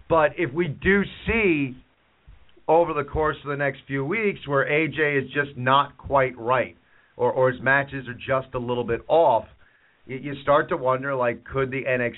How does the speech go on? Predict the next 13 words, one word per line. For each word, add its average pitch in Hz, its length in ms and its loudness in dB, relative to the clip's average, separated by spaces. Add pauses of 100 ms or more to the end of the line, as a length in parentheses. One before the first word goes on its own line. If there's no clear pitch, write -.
T 160 240 -2
thing 127 240 0
have 113 160 2
been 117 340 2
a 120 60 4
better 110 480 2
idea 113 460 0
for 127 120 -2
him 110 360 -6
just 117 260 -2
to 120 80 -6
kinda 110 340 0
get 104 340 0